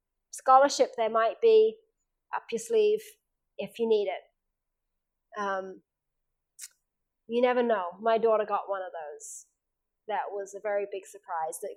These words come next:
got her through at the end. You wanna, um, start looking at those external scholarships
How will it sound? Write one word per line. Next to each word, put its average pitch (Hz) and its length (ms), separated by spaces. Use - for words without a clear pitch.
got 202 160
her 196 80
through 196 240
at - 260
the 190 140
end. 180 260
You 254 120
wanna, 277 580
um, 233 280
start 269 440
looking 262 240
at 202 80
those 240 180
external 226 540
scholarships - 960